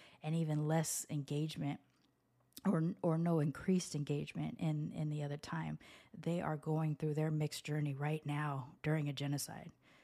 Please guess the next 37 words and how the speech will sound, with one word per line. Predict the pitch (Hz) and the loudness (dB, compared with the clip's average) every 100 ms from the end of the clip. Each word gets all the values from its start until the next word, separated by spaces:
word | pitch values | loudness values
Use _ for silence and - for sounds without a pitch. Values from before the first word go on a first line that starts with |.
| _ _ | _ _
They | 156 | -2
are | 165 147 | 0 0
witnessing | 165 160 143 143 | -2 -2 -2 -2
Palestinian | 151 156 147 - 156 147 | 0 0 0 -2 -2 -2
people, | - 160 151 | -2 -4 -2
and | 147 | -4
for | - | -2
the | 147 | -6
first | 127 156 147 | -2 -2 -2
time, | - 156 | -2 0
they're | 143 | 0
seeing | - 170 160 | -2 0 0
their | 160 | 0
own | 156 147 | 0 -2
face | - 135 139 - | -2 -6 -6 -6
there. | - - - - - - - - - - _ _ | -6 -8 -10 -20 -20 -20 -20 -20 -20 -20 _ _
And | - 151 | -2 0
so | 160 | 2
I, | 151 151 | 0 0
I | - | -2
can | 143 160 | -2 0
update, | 147 - 175 - | -2 2 4 4
I | - | 2
can | 139 143 | 0 0
update | 165 175 - 156 - | 4 4 4 0 0
that | 147 143 - | -4 -4 -2
thought | 147 143 - | -2 -2 -4
from | 151 | -4
a | 147 | -4
couple | - 139 | -4 -4
weeks | 143 143 - | -2 -4 -4
ago | 156 143 | -6 -4
and, | 139 151 - | -2 -4 -2
and | 143 | -2
say, | - 143 143 | -2 -4 -4
"I | 156 | -2
still | 147 - 196 | -4 -2 0